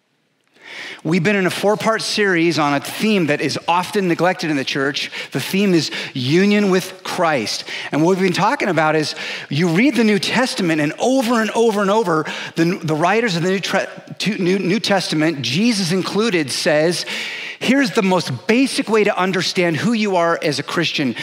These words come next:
You've been joined with Christ. You are in Christ, and Christ is in you. This is profound." And here's the definition we've been working with for un-,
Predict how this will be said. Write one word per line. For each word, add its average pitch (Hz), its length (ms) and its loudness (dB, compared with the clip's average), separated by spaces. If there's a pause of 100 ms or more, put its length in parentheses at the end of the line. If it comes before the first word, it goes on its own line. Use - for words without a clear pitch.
(240)
You've 165 240 0
been 147 260 0
joined 190 600 0
with 160 380 -4
Christ. 135 800 -4 (880)
You 147 380 2
are 165 140 4
in 220 160 2
Christ, 226 800 0 (520)
and 113 160 -8
Christ 170 560 -4
is 131 160 -2
in 143 220 2
you. 139 460 0 (340)
This 160 800 0 (520)
is 135 200 -4
profound." 151 540 -2 (180)
And 127 100 -2
here's 151 200 0
the 147 100 0
definition 143 640 0 (220)
we've 135 140 0
been 131 260 0 (160)
working 139 400 0
with 120 180 -2
for - 160 -6
un-, 135 240 0